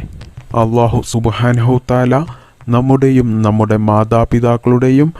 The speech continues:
എല്ലാവരുടെയും ജീവിതത്തിലെ എല്ലാവിധ പ്രയാസങ്ങളും ബുദ്ധിമുട്ടുകളും വിഷമങ്ങളും അല്ലാഹു മാറ്റിത്തരട്ടെ.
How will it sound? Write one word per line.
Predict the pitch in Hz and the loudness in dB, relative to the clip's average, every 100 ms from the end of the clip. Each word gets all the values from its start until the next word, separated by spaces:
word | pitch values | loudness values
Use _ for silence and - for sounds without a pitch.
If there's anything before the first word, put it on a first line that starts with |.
| - - 117 | -16 -12 -4
എല്ലാവരുടെയും | 117 127 147 143 143 135 131 117 101 | 0 2 2 2 0 2 2 2 -2
ജീവിതത്തിലെ | 104 104 110 110 113 120 - 117 | -6 -2 0 0 0 0 0 0
എല്ലാവിധ | - 117 107 110 120 131 143 131 110 | 0 -4 -4 -2 0 2 2 0 -2
പ്രയാസങ്ങളും | 117 - 107 101 107 117 117 113 110 | -2 0 0 0 0 0 0 0 0
ബുദ്ധിമുട്ടുകളും | 107 101 - 127 127 120 113 104 | -2 -2 -2 0 0 0 -2 -2
വിഷമങ്ങളും | 104 - 127 143 143 127 107 - - - - | -4 -2 -2 0 0 0 0 -8 -20 -12 -4
അല്ലാഹു | 104 107 107 104 107 | 0 2 2 0 0
മാറ്റിത്തരട്ടെ. | 107 110 - 131 113 101 95 101 98 95 | 0 0 -2 -4 0 0 -2 -4 -4 -6